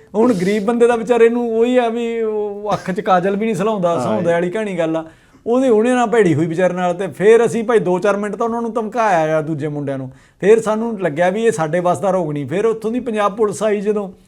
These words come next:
Speaker 1: ਅਸੀਂ ਉਹਨਾਂ ਨੂੰ ਕਿਹਾ, "ਯਾਰ ਵੀ ਆਹ ਮਸਲਾ ਹੋ ਗਿਆ।" ਤਾਂ ਫੇਰ ਉਹਨਾਂ ਨੇ ਉਹਨਾਂ ਨੂੰ ਮੁੰਡਿਆਂ ਨੂੰ, ਜਿਹੜੇ ਵੱਡੇ ਮੁੰਡੇ ਸੀ, ਉਹਨਾਂ ਨੂੰ ਧਮਕਾ ਕੇ ਤੇ ਉੱਥੋਂ ਡਰਾ ਕੇ ਭੇਜਿਆ।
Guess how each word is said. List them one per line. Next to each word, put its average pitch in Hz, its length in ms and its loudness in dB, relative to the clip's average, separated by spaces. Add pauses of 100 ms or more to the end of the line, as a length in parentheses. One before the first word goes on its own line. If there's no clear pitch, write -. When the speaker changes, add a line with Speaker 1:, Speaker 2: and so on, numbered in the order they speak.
(340)
Speaker 1:
ਅਸੀਂ 190 140 0
ਉਹਨਾਂ 254 180 2
ਨੂੰ 262 120 2
ਕਿਹਾ, 170 180 2
"ਯਾਰ 190 200 2
ਵੀ 254 140 2
ਆਹ 226 220 4
ਮਸਲਾ 214 300 4
ਹੋ 165 140 4
ਗਿਆ।" 131 160 -4 (840)
ਤਾਂ 220 100 2
ਫੇਰ 233 360 6
ਉਹਨਾਂ 254 200 2
ਨੇ 262 160 0
ਉਹਨਾਂ 254 440 4
ਨੂੰ 247 180 0
ਮੁੰਡਿਆਂ 202 280 0
ਨੂੰ, 214 80 -2
ਜਿਹੜੇ 220 160 6
ਵੱਡੇ 180 320 0
ਮੁੰਡੇ 175 280 -2
ਸੀ, 156 80 -4
ਉਹਨਾਂ 226 140 -2
ਨੂੰ 226 140 -4
ਧਮਕਾ 208 480 2
ਕੇ 165 220 -4
ਤੇ 220 120 -2
ਉੱਥੋਂ 190 240 -4
ਡਰਾ 156 280 0
ਕੇ 156 140 -6
ਭੇਜਿਆ। 139 480 0